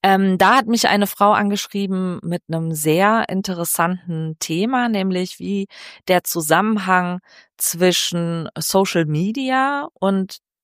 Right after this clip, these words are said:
so den F-, Beziehungsverbindungen, die man über Social Media eingeht, und Freundinnen oder Freundschaften insgesamt.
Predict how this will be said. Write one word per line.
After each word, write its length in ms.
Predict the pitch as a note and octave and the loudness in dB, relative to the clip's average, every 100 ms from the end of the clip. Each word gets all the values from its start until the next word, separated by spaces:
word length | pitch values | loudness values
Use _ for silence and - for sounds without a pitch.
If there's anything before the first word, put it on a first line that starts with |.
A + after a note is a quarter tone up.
| _ - | _ -2
so 160 | E3+ | 0
den 200 | E3+ F3 | 2 0
F-, 160 | F3 - - _ | -2 -6 -16 _
Beziehungsverbindungen, 1300 | E3+ D#3+ D#3+ - B3 C4 - G3 F3+ F#3+ F3+ F3+ E3 | -10 -8 -6 0 2 2 2 2 2 2 2 0 -2
die 140 | E3 | -2
man 160 | E3 D#3+ | -2 0
über 220 | D#3+ D#3+ | 0 0
Social 360 | - D#3+ - | 0 -4 -2
Media 460 | D#3+ A3+ - F3 D3+ | -2 -2 0 0 0
eingeht, 600 | - D3+ D3+ D#3+ F#3+ - - - - - _ | -2 -4 -4 -2 -4 -4 -14 -20 -20 -20 _
und 460 | G3+ G#3+ A3 - - _ | 2 2 0 -4 -10 _
Freundinnen 840 | - - F3+ F3+ E3+ C#3 C#3 D3+ - _ | -8 0 2 2 0 -2 -6 -10 -14 _
oder 240 | D#3+ D#3+ D3+ | 2 2 2
Freundschaften 720 | - D3+ E3+ - D3+ - D3 | 0 0 0 -6 -12 -8 -6
insgesamt. 680 | D#3 D3+ C#3+ C3 A#2+ B2 | -6 -6 -6 -6 -6 -8